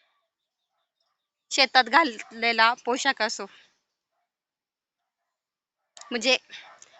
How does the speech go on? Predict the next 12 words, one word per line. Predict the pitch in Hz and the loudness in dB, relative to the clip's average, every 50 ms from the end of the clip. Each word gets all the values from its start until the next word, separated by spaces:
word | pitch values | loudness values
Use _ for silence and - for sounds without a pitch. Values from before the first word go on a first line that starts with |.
| - | -4
आता | - 233 - 262 262 262 262 302 | -2 2 6 6 8 8 6 6
शेतात | - 339 311 - 302 269 | 4 2 0 2 0 2
घालतो | 294 359 349 320 - - 277 | 4 4 4 4 2 -2 -4
म्हणजे | 262 277 294 277 262 247 247 240 233 233 233 240 233 - - - - _ _ _ _ _ _ _ _ _ _ _ _ _ _ _ _ _ _ _ _ _ _ _ _ _ - | -2 -2 -2 0 0 0 0 0 0 -2 -4 -6 -10 -16 -20 -20 -20 _ _ _ _ _ _ _ _ _ _ _ _ _ _ _ _ _ _ _ _ _ _ _ _ _ 0
आता | 247 - 254 | 4 4 4
आपण | 254 - 294 | 4 2 0
शेतात | 294 359 311 294 349 - | 0 0 0 2 4 4
आलो | 277 277 277 277 - | 4 4 2 2 4
पैठणी | 403 381 370 - 330 311 294 | 4 4 4 4 0 -2 0
थोडीच | 370 349 320 339 370 | 0 0 0 2 2
घालून | 381 359 277 269 | 2 2 2 0
येतो, | 269 254 - 214 | -2 -2 -4 -6